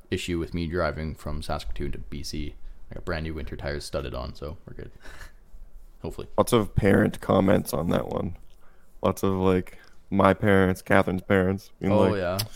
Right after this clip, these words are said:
Speaker 2: I don't know, driving to my parents being like, "You're gonna drive through the Rockies in the middle of the <laughs> winter?" I'm like, "Uh, yeah, it's gonna be awesome."
Speaker 1: Like, I'm not, Tyler is. <laughs> Um, I've done it,
Speaker 2: Yeah.
Speaker 1: like, a few times, so it's not, it's really not that bad. I don't understand
Speaker 2: Oh, y-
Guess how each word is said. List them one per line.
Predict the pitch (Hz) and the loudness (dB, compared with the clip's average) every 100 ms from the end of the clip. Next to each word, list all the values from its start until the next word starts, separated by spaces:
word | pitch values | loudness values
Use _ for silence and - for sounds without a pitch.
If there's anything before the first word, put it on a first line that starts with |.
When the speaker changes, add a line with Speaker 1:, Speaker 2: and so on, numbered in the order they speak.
| - - - | -18 -14 -2
Speaker 2:
I | |
don't | 92 104 110 | 2 4 6
know, | 131 120 113 110 107 - - - - - - - - | 8 8 6 2 -4 -16 -20 -20 -20 -20 -20 -20 -2
driving | 87 104 113 117 | 4 6 6 4
to | 107 92 101 - - - - - - | 4 2 2 -2 -16 -20 -18 -10 6
my | 113 120 | 10 10
parents | 120 104 101 | 10 8 8
being | 107 98 | 6 4
like, | 95 87 | 4 0
"You're | 98 | 0
gonna | 98 110 | 4 4
drive | 92 101 101 | 6 8 8
through | - - 101 | 4 2 4
the | 98 | 4
Rockies | 90 92 92 - 110 104 | 6 4 4 2 2 2
in | 98 | 2
the | |
middle | 92 95 95 | 4 4 2
of | |
the | 92 | 0
<laughs> | 98 - - - | -2 -2 -8 0
winter?" | - 147 - - - - - | 2 2 -2 -20 -20 -16 -10
I'm | 370 - - 165 - 95 | -10 -10 -14 -14 -8 -2
like, | 104 - - | -2 -2 4
"Uh, | 202 196 95 92 | 6 8 6 4
yeah, | 95 117 | 2 2
it's | 92 - | -2 -4
gonna | 104 | 2
be | 98 | 4
awesome." | 196 196 - 95 110 | 4 2 -2 -6 -2
Speaker 1:
Like, | 120 101 | 0 2
I'm | 98 139 | 4 4
not, | 101 107 | 6 6
Tyler | 120 117 147 95 85 | 6 8 8 8 4
is. | 85 - | 0 -4
<laughs> | - - - - - - - - - - | -12 -12 -10 -10 -10 -10 -10 -8 -4 4
Um, | 98 92 85 - | 6 6 2 2
I've | 135 | 8
done | 151 135 | 10 10
it, | |
Speaker 2:
Yeah. | 117 | 8
Speaker 1:
like, | 98 | 6
a | |
few | - 98 85 | -2 -2 -2
times, | 73 73 82 | -2 -4 -4
so | - | -6
it's | 80 - | -6 -4
not, | 143 | -2
it's | 139 | -2
really | 220 220 | 0 2
not | 127 135 | 4 4
that | 107 | 2
bad. | 104 95 | 4 4
I | 135 | 2
don't | 214 | 2
understand | - 175 - 127 131 113 | 0 0 0 2 2 8
Speaker 2:
Oh, | 165 | 10
y- | 139 | 8